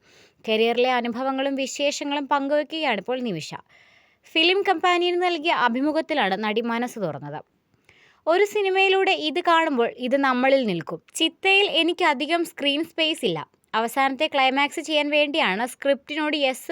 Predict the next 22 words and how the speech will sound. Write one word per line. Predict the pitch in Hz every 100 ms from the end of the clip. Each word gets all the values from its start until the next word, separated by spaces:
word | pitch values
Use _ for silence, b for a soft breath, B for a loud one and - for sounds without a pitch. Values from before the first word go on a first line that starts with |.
| 302
പറഞ്ഞതെന്നും | 262 262 269 214 170 196
നിമിഷ | 214 226 277
സജയൻ | 262 226 175 185
വ്യക്തമാക്കി. | 202 - 147 131 - - B B B B
ഗ്രേറ്റ് | 269 311 359 381
ഇന്ത്യൻ | 381 403 381
കിച്ചണിൽ | 381 359 254 247
ആ | 240 285
കഥാപാത്രം | 311 277 277 302 392 320 285
കടന്നു | 254 269 311
പോകുന്നത് | 294 269 254 185 180
ഞാൻ | 220 226 262
ഒരിക്കലും | 254 247 285 254
അനുഭവിച്ചിട്ടില്ല. | 233 233 226 185 160 139 143 - b b b -
പക്ഷേ | 269 370
ഇങ്ങനത്തെ | 302 285 339 359 381
പ്രശ്നങ്ങൾ | 359 320 - 285 233
നമ്മുടെ | 247 247 285
സമൂഹത്തിൽ | 294 277 277 294 294 220 226
നിലനിൽക്കുന്നുണ്ട്. | 240 254 269 208 180 156 143 - B B B
അതറിഞ്ഞാൽ | 220 233 262 247 254 208
മതി. | 143 131